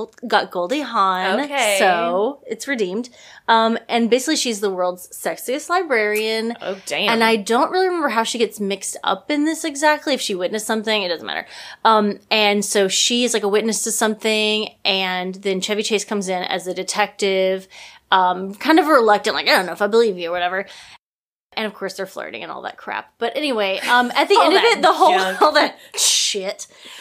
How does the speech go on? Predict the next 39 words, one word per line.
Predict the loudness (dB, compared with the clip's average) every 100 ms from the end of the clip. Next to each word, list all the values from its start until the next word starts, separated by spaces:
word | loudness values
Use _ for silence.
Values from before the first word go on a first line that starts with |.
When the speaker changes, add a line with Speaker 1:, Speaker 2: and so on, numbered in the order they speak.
| -2
Speaker 1:
But | 0 2
the | 2
point | 0 2
is, | 0 0 -2 -6
someone's | -8 -6 -4 -4 -4
trying | -2
to | -2
kill | -4 -4 -2
the | -2 -2
Pope, | 0 0 2 -2 -4
I | -4 -4
think, | -4 -2 0 2
is | 2 4
the, | 2 2 -2 0
the | 0
Speaker 2:
<laughs> | 2
Speaker 1:
gist | 0 0
of | -2
the | -4 -10 -18 -20 -6
plot. | 2 4 4
It | 2
doesn't | -4 -2
really | -2
matter. | 2 2 2 -4 -10 -16 -16 -16 -4
And | 0 2
it's | 0
just | -2 -4
a |
caper. | -6 -6 -6 -6
It's | -4 -4
just, | -4 -4
like, | 0
a |
Speaker 2:
Yeah, | 2 4
Speaker 1:
fun | 4 4 2 0 -4
Speaker 2:
I |
love | -4 -4
that. | -2
Speaker 1:
romp, | -2 0 -2 -4